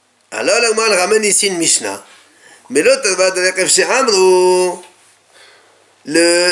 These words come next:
ce qu'on a dit, nous, mais l'autre va de ce volume-là, hein. La Mishnah dit, tu sais, c'est quoi ? Yishnan, Me'akad, Esbaot, Ulman, Adivre, Rabbi Meir.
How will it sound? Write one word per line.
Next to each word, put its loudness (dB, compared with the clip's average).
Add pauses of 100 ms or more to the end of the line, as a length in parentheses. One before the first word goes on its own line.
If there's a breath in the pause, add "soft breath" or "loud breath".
ce -2
qu'on 0
a 2
dit, -2
nous, 4
mais -2
l'autre 0
va 0
de -6
ce -4
volume-là, 0
hein. -8 (520)
La -4
Mishnah 0
dit, -2
tu -6
sais, -2
c'est -2
quoi ? -2 (540 loud breath)
Yishnan, 0
Me'akad, 0
Esbaot, -2
Ulman, -2
Adivre, -2
Rabbi -2
Meir. -2